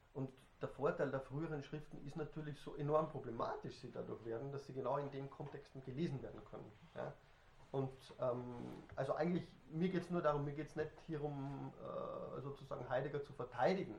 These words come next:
ja, sondern mir geht's darum, auf den Punkt hinzuweisen, dass es bei Heidegger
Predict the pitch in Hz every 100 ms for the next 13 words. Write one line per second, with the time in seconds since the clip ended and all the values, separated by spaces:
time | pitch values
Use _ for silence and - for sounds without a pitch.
0 | - - 135 147 - - - 139 143 147
1 | - 135 139 147 151 - - - - -
2 | - 139 151 - 220 - 156 143 147 135
3 | 139 151 139 - 127 120 135 165 175 165